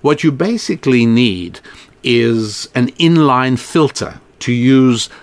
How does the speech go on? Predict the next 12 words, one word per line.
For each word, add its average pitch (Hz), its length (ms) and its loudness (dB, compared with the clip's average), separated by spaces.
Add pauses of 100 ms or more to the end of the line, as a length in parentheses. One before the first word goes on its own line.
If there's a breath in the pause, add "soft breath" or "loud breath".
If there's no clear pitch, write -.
the 113 140 -2
language 107 800 -6
known 113 560 -4
to 110 260 -4
the 104 340 -4
electronics 113 760 -4
community. 98 600 -4 (400 loud breath)
You 127 120 2
need 165 240 0
an 135 80 -2
inline 139 580 0
filter, 131 520 -2